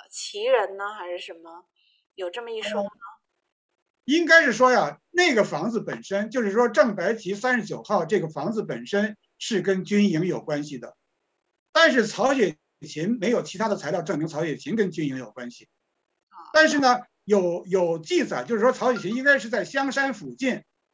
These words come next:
Speaker 2: 他说“寂寞西郊人道海”，呃，还有些什么山呐，这种，呃，的，的景色的描写，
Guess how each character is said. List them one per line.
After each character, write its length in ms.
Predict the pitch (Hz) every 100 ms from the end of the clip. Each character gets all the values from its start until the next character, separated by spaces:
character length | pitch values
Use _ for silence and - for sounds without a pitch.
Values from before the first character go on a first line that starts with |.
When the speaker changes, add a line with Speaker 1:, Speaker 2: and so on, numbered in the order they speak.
| -
Speaker 2:
他 120 | 269
说 120 | 277
“寂 260 | 269 339 262
寞 200 | 262 240
西 280 | - 277 214
郊 200 | 262 262
人 240 | 214 202
道 180 | 214 175
海”， 260 | 147 117 _ _ _ -
呃， 320 | 170 170 165
还 160 | 160 254
有 120 | 208
些 140 | 240
什 160 | 220 202
么 80 | 208
山 300 | 269 269 277
呐， 140 | 202
这 120 | 196
种， 300 | 160 147 156 _ _ _ _ _ -
呃， 120 | 185
的， 140 | 151
的 220 | 233 185
景 260 | 160 156 143
色 180 | - 226
的 100 | 175
描 200 | 139 147
写， 260 | 151 117